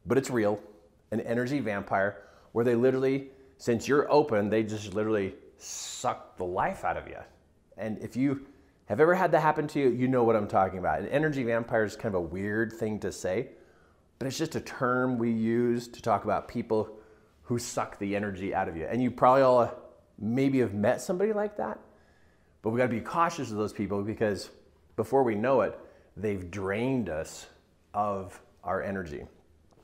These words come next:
And you literally feel depleted as they're walking away. So you set yourself up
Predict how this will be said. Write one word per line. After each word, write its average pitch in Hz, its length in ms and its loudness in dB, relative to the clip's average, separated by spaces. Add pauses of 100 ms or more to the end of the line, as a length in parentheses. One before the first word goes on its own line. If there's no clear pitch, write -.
(140)
And 135 80 0
you 131 140 2
literally 156 440 2
feel 139 420 0
depleted 117 960 -6 (960)
as 107 220 -4
they're 98 160 -2
walking 87 440 -4
away. 76 280 -6 (640)
So 139 420 8
you 139 120 2
set 196 280 4
yourself 185 500 -2
up 98 460 -4